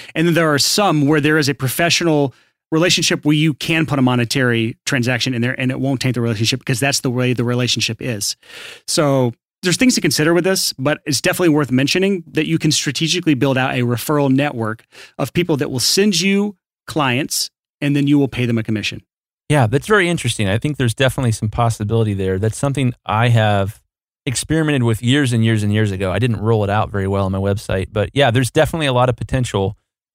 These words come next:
Speaker 2: The thing that I love the most about this is that for you guys that are listening and thinking, "Hmm, would that work for me? Hmm, would that work for me?" I would say with all of these ideas, and this is kinda goes to the podcast as a whole,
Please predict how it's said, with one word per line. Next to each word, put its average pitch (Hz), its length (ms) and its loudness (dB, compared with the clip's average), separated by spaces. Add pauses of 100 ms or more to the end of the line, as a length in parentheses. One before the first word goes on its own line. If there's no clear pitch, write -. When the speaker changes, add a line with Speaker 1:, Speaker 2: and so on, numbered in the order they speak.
(120)
Speaker 2:
The 135 80 -2
thing 190 180 0
that 160 100 2
I 135 60 4
love 131 180 2
the 117 80 2
most 110 240 2
about 92 260 -6
this 107 340 -6 (500)
is 110 80 2
that 135 100 2
for 135 140 0
you 147 140 2
guys 147 240 2
that 127 100 2
are 117 100 4
listening 117 380 2
and 101 160 0
thinking, 113 320 -2
"Hmm, 113 300 0
would 104 100 -2
that 107 100 2
work 113 200 0
for 113 100 -4
me? 101 200 0
Hmm, 110 220 0
would 104 120 0
that 101 80 0
work 104 180 -4
for 104 100 -6
me?" 101 280 -2 (600)
I 175 80 2
would 220 120 0
say 240 120 0
with 196 200 0
all 180 180 4
of 220 60 0
these 196 180 0
ideas, 139 440 2
and 135 280 0
this 196 140 -2
is 233 120 -4 (120)
kinda 180 180 0
goes 151 200 2
to - 40 -14
the 120 80 -4
podcast 123 400 0
as 104 100 0
a 110 60 0
whole, 113 480 2